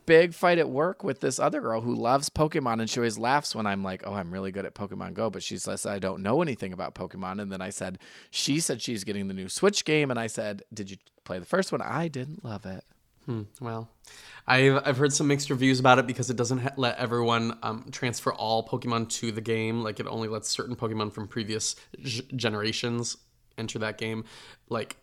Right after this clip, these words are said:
Speaker 2: only the Charizard line from the first lineup of starters can go, but, like, Squirtle's line can't go. It's very strange and, like, pickety,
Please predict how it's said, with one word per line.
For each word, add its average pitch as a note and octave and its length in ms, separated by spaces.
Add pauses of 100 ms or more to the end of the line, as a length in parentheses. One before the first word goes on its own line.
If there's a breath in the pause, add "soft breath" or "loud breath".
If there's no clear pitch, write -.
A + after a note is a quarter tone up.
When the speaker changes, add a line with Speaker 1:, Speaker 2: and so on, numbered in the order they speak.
Speaker 2:
only C3 320
the B2 140
Charizard A2+ 840
line A2 640 (320)
from A2 540
the A#2+ 120
first - 600 (200)
lineup A2+ 460
of G#2+ 180
starters A2 460
can A#2 220
go, A2 260
but, G#2 160
like, A2 140
Squirtle's A2+ 420
line A2 220
can't G#2+ 220
go. A2+ 180 (180 loud breath)
It's C#3+ 140
very F#3 160
strange D3 400
and, B2 100
like, A#2 220
pickety, A#2 420